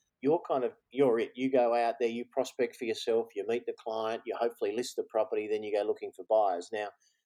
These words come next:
within a sales environment or a team environment, you'll have other agents within your office that'll also be generally introducing their buyers to your listing. So that, that's kind of our, our role. Uh, if prospect lists sell, um, we generally get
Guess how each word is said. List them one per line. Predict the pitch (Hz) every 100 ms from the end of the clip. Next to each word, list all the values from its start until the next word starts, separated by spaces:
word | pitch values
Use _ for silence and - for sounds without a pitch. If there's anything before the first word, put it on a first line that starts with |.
| _ -
within | 139 135
a | 110
sales | - 120 120 110
environment | 98 110 110 107 101
or |
a | 101
team | - 135 113
environment, | 95 92 95 120 120
you'll | 110 101
have | 95
other | 104 107 - 107
agents | 104 107 95
within | 107 107
your | 101 95
office | 104 110 -
that'll | 110 98
also | 110 113 107 98 92
be | 92 90 _ _ _ -
generally | 110 107 101
introducing | 107 104 107 104 98
their | 98 104
buyers | 101 98 95 95 -
to | 101
your | 98
listing. | 117 131 - 87 - _ - - _ _
So | - 139 123 123 - - - 143 -
that, | 147 -
that's | 156 -
kind | 165 135
of | 120
our, | 113 113
our | 120 104
role. | 95 101 113 151 208 220
Uh, | 113 110
if | 113 -
prospect | 131 117 - 101
lists | 110 101 - -
sell, | 107 90 92 104
um, | 98 -
we | 117
generally | 113 147 160
get | 120 117